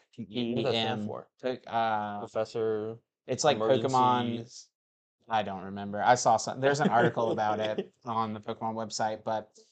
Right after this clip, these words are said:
Speaker 2: um, yeah, I mean, I just saw Alex Szymanski played in a one K this weekend, a local tournament, and he said, "Round two has been paired three separate times. I don't think P E M is ready."
Speaker 1: Yeah,
Speaker 2: Like,
Speaker 1: and maybe
Speaker 2: um,
Speaker 1: that's the reason for locals not coming back. 'Cause, like, quarter three was my prediction,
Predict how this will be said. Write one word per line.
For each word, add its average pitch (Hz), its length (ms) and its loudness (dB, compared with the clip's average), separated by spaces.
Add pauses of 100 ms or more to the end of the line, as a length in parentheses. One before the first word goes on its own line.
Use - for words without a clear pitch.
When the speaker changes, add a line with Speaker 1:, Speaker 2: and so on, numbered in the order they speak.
(180)
Speaker 2:
um, 110 500 -2
yeah, 139 160 10
I - 20 8
mean, 127 120 2
I 123 160 4
just 120 160 -4
saw 120 160 6
Alex 117 320 4
Szymanski 113 440 -6
played 117 220 -2
in 113 80 -6
a 110 60 -4
one 113 180 -4
K 117 180 -2
this 117 220 -4
weekend, 120 460 -4
a 113 80 -4
local 113 340 0
tournament, 120 400 -6
and 127 80 -12
he 120 60 -6
said, 120 160 -2
"Round 120 200 0
two 151 120 -2
has 135 100 2
been 127 160 -6
paired 127 240 0
three 139 100 -4
separate 127 300 -4
times. 120 400 -2
I 123 60 -4
don't 131 260 -6
think 123 240 -8
P 123 280 -4
E 113 40 -8
M 110 140 -10
is 104 160 -10
ready." 101 400 -10 (240)
Speaker 1:
Yeah, 117 140 0
Speaker 2:
Like, 110 380 -2
Speaker 1:
and 113 140 -2
maybe 113 160 2
Speaker 2:
um, 170 60 0
Speaker 1:
that's 135 460 0 (220)
the 113 120 -6
reason 117 260 -6
for 139 100 -4
locals 131 280 -2
not 131 180 0
coming 135 180 -6
back. 143 280 0
'Cause, - 180 -8
like, 165 200 4
quarter 196 200 6
three 220 140 4
was 139 160 4
my 123 180 2
prediction, 98 560 -6